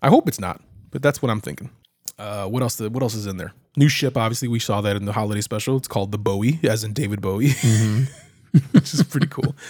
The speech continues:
Speaker 1: Big old ship. It's like a three-story ship. Um, did I miss anything else? What else is in this trailer?
Speaker 2: No. I
Speaker 1: A
Speaker 2: mean, the
Speaker 1: couple, uh, Space Odyssey references.
Speaker 2: Yeah.
Speaker 1: Which is cool.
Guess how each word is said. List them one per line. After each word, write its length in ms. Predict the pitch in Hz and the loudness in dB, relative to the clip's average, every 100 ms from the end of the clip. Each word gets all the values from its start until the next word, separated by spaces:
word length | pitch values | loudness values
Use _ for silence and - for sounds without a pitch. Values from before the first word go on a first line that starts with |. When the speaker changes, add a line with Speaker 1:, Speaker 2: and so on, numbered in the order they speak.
| - - | -18 -2
Speaker 1:
Big 140 | - 147 | 4 8
old 140 | 139 | 6
ship. 240 | - 131 131 | 6 0 0
It's 100 | 135 | -2
like 100 | 120 | -4
a 60 | |
three-story 500 | - 117 113 117 107 | 0 2 2 0 -2
ship. 280 | 101 95 - _ _ _ - | -2 -4 -8 _ _ _ -6
Um, 520 | 90 87 95 90 76 - _ - | -4 -2 -4 -4 -8 -14 _ 0
did 100 | 135 | 2
I 40 | |
miss 180 | 180 214 | 2 0
anything 240 | 202 208 | -2 -2
else? 300 | 285 294 - _ _ | -2 -4 -8 _ _
What 100 | 196 | -4
else 180 | 185 - | -2 -2
is 60 | |
in 100 | 107 | -4
this 120 | 101 - | -4 -4
trailer? 280 | 80 55 - | -6 -6 -4
Speaker 2:
No. 60 | |
I 40 | 135 185 - _ _ _ - | -2 -2 -6 _ _ _ 0
Speaker 1:
A 20 | |
Speaker 2:
mean, 60 | 120 | 4
the 60 | 120 | 6
Speaker 1:
couple, 340 | 143 139 127 | 6 4 4
uh, 340 | 113 113 110 107 123 | 2 2 0 -2 -4
Space 320 | - 143 131 | -6 -2 -2
Odyssey 300 | 135 131 - | -2 -4 -2
references. 800 | 139 135 143 139 147 151 - - - _ _ - | 0 2 0 -2 -2 -4 -6 -10 -16 _ _ -4
Speaker 2:
Yeah. 220 | 98 98 - - - - | -2 -2 -8 -20 -18 -14
Speaker 1:
Which 120 | - | -10
is 80 | 110 | -8
cool. 280 | - 131 | -2 -2